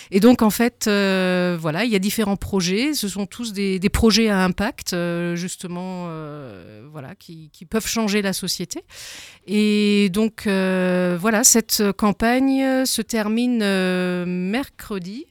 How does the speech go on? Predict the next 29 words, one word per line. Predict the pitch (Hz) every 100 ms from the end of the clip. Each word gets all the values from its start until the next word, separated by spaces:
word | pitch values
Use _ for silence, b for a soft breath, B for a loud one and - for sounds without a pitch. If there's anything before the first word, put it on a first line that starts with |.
| _
euh, | 185
le | 180 185 185
six | - - 240 240 233 226
décembre, | 190 185 - 185 349 226
donc | 175 175
c'est | -
la | 165
Saint-Nicolas. | 165 233 233 - 180 214 - B B B B B B
Donc, | 190 202 208 - -
euh, | 196 185 180 180 175 175
voilà, | 170 156 240
si... | - 233 220 208 208 202 202 196 -
en |
fait, | 190 302
c-, | - - 226
le... | 220 226
ce | 208
qui | -
est | 294
intéressant | 262 247 233 - 262
dans | 233
cette | 214 196
campagne | 220 208 220 220
de | 196
financement | - 202 190 202
participatif | 190 180 - 180 180 175 175 - 311
sur | - 175
Aux | 175
Côtés, | 196 175 277 370